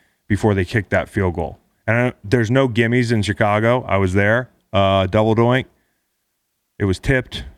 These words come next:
Trayvon Hester, shout out. Big shouts out. Um, I think that was the same spot on the field.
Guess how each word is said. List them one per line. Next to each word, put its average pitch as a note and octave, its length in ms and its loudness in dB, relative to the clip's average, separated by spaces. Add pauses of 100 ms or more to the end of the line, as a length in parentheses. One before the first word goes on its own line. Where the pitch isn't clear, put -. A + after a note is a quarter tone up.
Trayvon G2+ 380 0
Hester, A#2 440 0
shout G2+ 340 2
out. A#2+ 360 -2
Big G#2+ 160 -2
shouts A2+ 360 0
out. A2+ 400 0
Um, G2 440 2 (600)
I - 60 -8
think D3+ 180 -4
that E3+ 100 0
was E3 120 0
the D3 60 -8
same D#3 280 0
spot C#3+ 260 0
on C#3 80 0
the B2+ 60 -2
field. C3 380 2